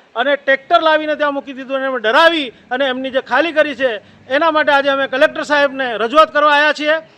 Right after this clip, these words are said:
અને નગરપાલિકાને બી ચેતવણી આપીએ છીએ કે જે અધિકારી બી છે, એ અધિકારી ખાલી પૈસા ખાવા માટે ત્યાં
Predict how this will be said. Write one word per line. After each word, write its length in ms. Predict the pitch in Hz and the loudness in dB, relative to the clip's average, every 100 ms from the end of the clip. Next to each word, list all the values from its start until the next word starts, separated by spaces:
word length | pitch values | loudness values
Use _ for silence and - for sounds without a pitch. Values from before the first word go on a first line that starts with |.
| _ | _
અને 160 | 220 285 | -4 -2
નગરપાલિકાને 800 | 262 285 349 339 339 330 330 320 | 0 4 4 6 4 4 0 0
બી 100 | 320 | -2
ચેતવણી 400 | 311 294 294 285 | -4 0 0 0
આપીએ 300 | 277 269 254 | -4 -4 -8
છીએ 180 | 240 214 | -6 -8
કે 160 | 226 | -8
જે 120 | 180 | 0
અધિકારી 540 | 320 311 330 311 311 311 | 4 4 2 0 0 0
બી 140 | 302 | -8
છે, 240 | - 262 165 - - - | -4 -4 -4 -8 -20 0
એ 40 | |
અધિકારી 520 | 294 285 320 294 302 | 2 2 0 0 -2
ખાલી 280 | 302 269 311 | -2 -2 -2
પૈસા 380 | 311 285 269 302 | -2 -4 0 -2
ખાવા 300 | 220 285 285 | 0 0 0
માટે 360 | 277 269 294 269 - - | -2 -2 -2 -4 -10 -8
ત્યાં 300 | 262 285 294 | 0 2 2